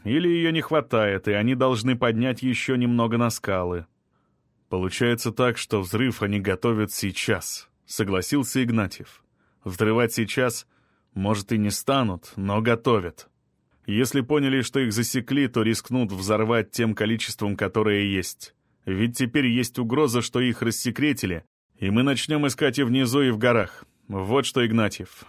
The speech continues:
готовься на рассвете идти со своими ребятами в горы. Рисковать нам никак нельзя. Лучше мы рискнём и вспугнём их раньше времени, чем позволим провести взрыв».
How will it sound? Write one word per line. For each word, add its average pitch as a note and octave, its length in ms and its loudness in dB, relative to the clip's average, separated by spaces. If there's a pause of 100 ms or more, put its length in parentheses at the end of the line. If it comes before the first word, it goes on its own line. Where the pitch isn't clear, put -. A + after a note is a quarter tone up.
готовься G#2 560 2
на B2 100 2
рассвете B2 580 0
идти B2+ 220 0
со A#2+ 140 -2
своими A#2 360 2
ребятами A#2 460 2
в G2+ 80 -2
горы. G2+ 360 -2 (440)
Рисковать A#2+ 640 2
нам A#2+ 260 2
никак A#2+ 440 2
нельзя. F#2+ 480 -2 (640)
Лучше A#2 480 0
мы B2+ 140 4
рискнём C3 500 0
и G#2+ 40 0
вспугнём C3+ 680 0
их A#2+ 180 -4
раньше B2 420 0
времени, A#2 560 2
чем G#2 300 -2
позволим G#2 640 2
провести G2+ 480 -2
взрыв». G#2 540 -2